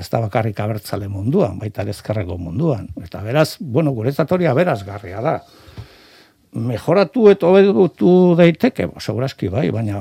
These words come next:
hori ez da egiten, ez dakit zer egiten. Osea, gunik esango nukena da, errespetu guztiarekin, zuek zuen etxe barruan dituzuen kalapitak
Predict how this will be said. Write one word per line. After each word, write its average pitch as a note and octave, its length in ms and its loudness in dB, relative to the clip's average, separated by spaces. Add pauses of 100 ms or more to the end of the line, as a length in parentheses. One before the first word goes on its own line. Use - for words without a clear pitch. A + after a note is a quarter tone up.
hori F#3+ 220 2
ez D#3+ 160 2
da - 100 -6
egiten, G2+ 540 -8 (680)
ez - 140 -12
dakit F#2 220 -8
zer D#2+ 200 -10
egiten. A2+ 380 -10
Osea, - 180 -8 (220)
gunik A2+ 420 -6
esango A2+ 300 0
nukena A#2+ 400 0
da, G2+ 160 -4
errespetu G#2+ 420 -6
guztiarekin, G#2+ 640 -4
zuek C3+ 420 0
zuen A2 380 -6
etxe B2+ 180 -4
barruan A#2+ 400 -2
dituzuen G#2+ 540 -8
kalapitak B2+ 680 -4